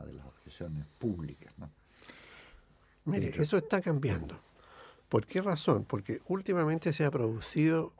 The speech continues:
Speaker 2: un equipamiento muy superior en los servicios de provincia. Yo le pongo, por ejemplo, el servicio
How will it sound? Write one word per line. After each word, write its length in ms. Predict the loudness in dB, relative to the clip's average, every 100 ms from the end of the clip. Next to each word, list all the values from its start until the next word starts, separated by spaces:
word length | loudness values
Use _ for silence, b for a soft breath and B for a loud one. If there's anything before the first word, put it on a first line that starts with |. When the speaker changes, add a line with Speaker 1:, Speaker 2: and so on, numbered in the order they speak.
| -6
Speaker 2:
un 180 | 0 2
equipamiento 1160 | 2 0 -6 -4 -2 2 2 2 0 -2 -2 -2 -10 b b b b b b _ -20 -20 -20 -20 -8
muy 260 | -2 2 2
superior 680 | 0 -2 0 2 4 4 0 _ -10
en 60 | -2
los 120 | 0
servicios 420 | 0 0 0 2
de 100 | 0
provincia. 520 | 0 -2 -4 -8 -12 -6
Yo 100 | -4
le 100 | -2
pongo, 220 | 0 0
por 140 | 0
ejemplo, 560 | -4 -2 -2 0 0 -2 B B B B
el 140 | -8 -4
servicio 640 | -2 0 0 2 0 0